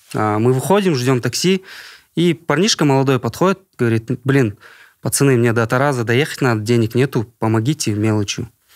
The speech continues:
Он дает мелочь, он видит то, что у него, ну, смотрит на ноги и такой, как в фильмах: "Воу, воу, воу, бро, не, не, не, спасибо, не надо, прости,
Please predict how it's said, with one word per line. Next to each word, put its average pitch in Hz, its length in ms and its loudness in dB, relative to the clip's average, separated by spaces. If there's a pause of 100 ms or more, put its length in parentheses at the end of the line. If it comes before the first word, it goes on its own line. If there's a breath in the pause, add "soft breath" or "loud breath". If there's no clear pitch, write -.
(340 loud breath)
Он 139 340 0
дает 156 360 0 (280)
мелочь, 156 560 0 (760 soft breath)
он 135 180 2
видит 139 320 2
то, 120 80 -4
что 113 220 0
у 113 80 2
него, 113 260 2
ну, 139 260 2 (400)
смотрит 127 440 0
на 117 80 2
ноги 147 300 0
и 113 60 -2
такой, 107 320 -2
как - 180 -8
в - 40 -12
фильмах: 113 420 0
"Воу, 160 300 2
воу, 165 180 2
воу, 160 200 2
бро, 156 240 2
не, 156 240 0
не, 151 180 2
не, 147 180 0
спасибо, 127 460 -4
не 123 140 0
надо, 135 220 0
прости, 127 440 -2